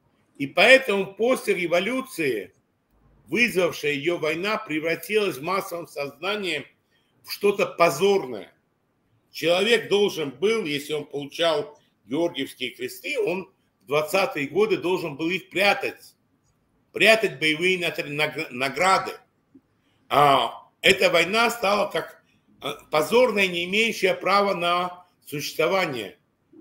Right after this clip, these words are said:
И исходя из, а, большевистской доктрины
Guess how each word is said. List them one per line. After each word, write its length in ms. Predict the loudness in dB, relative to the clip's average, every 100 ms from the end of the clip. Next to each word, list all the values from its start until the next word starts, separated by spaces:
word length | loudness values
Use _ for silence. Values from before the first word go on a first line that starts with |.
| _
И 140 | -6 -6
исходя 480 | -2 2 4 4
из, 320 | 4 0 -6 -6
а, 260 | -2 -4
большевистской 680 | -4 -6 -6 -6 -6 -6 -6
доктрины 840 | -4 -6 -4 -2 0 0 -2 -4